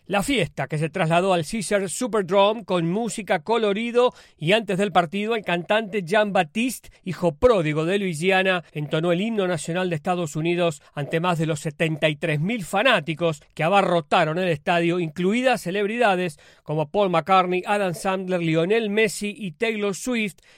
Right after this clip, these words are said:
quien no pudo celebrar con su pareja Travis Kelce, jugador de los Chiefs. Inmensa victoria de los Eagles, que se celebró en cada bar de Nueva Orleans y en Filadelfia, porque las Águilas volaron muy alto,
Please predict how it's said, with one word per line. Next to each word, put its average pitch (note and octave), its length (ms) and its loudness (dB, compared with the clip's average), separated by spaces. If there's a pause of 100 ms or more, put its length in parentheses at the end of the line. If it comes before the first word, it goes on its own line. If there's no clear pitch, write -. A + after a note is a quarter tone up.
(140)
quien B3 220 -8
no B3+ 160 4
pudo B3+ 340 -2
celebrar A3+ 580 2
con E3+ 140 -8
su F3+ 180 -6
pareja F3 440 -2
Travis F3 420 -4
Kelce, E3+ 560 -4
jugador D#3 480 0
de D3+ 120 -4
los D3+ 120 -4
Chiefs. B2+ 420 -8 (200)
Inmensa A3 640 2
victoria F#3+ 540 0
de G#3+ 80 0
los G3+ 220 -2
Eagles, A#3 440 0 (200)
que D3 100 -4
se D3 140 -6
celebró G3 560 0
en E3+ 140 -2
cada G3+ 340 2
bar F#3+ 320 2
de D3+ 100 -2
Nueva G#3 220 0
Orleans F#3+ 500 0
y F#3 80 -4
en E3+ 100 -2
Filadelfia, G#3+ 840 0 (140)
porque D3 260 -4
las E3 220 2
Águilas G3 340 2
volaron G3 460 4
muy C4 320 2
alto, D#3 500 2